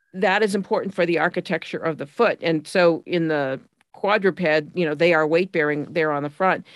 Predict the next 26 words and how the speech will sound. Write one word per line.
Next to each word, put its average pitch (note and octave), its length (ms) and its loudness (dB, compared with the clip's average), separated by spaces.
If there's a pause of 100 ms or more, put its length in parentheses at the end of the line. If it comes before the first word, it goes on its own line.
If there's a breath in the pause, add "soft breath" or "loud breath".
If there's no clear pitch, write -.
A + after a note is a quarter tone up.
(220 loud breath)
and F#3 180 2
that F3+ 120 0
so G3+ 240 2
much F3+ 300 0
of D#3+ 520 0 (500)
the E3+ 140 -2
pain F#3 640 0 (260)
that E3+ 180 0
we E3 240 -2
attribute F#3 640 0
or D#3+ 200 2
default E3 640 -2
to E3 340 0
plantar D#3+ 420 -4
fasciitis, D#3 640 -2
if - 100 -12
we D#3+ 100 -6
don't D#3 200 -6
know D#3 100 -6
any E3+ 120 -6
better, C#3+ 180 -4
can D#3 240 -4
come D#3+ 200 -6
from D3 300 -6 (240 soft breath)
the D3 500 0 (120)
calf, - 560 -4